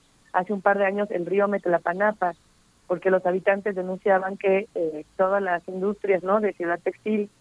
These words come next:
eh, eh, de Huejotzingo, que está ahí pegadito, estaban descargando en, en, en el río y que va a contaminar los mantos freáticos, ¿no? Entonces tenemos, eh,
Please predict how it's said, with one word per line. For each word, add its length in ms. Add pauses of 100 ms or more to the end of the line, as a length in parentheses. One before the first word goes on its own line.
(400)
eh, 340
eh, 320
de 120
Huejotzingo, 540
que 100
está 180
ahí 260 (200)
pegadito, 580 (560)
estaban 380
descargando 640
en, 220
en, 360 (640)
en 160
el 120
río 340
y 60
que 120
va 140
a 40
contaminar 500
los 120
mantos 320
freáticos, 600
¿no? 180 (520)
Entonces 440
tenemos, 540
eh, 220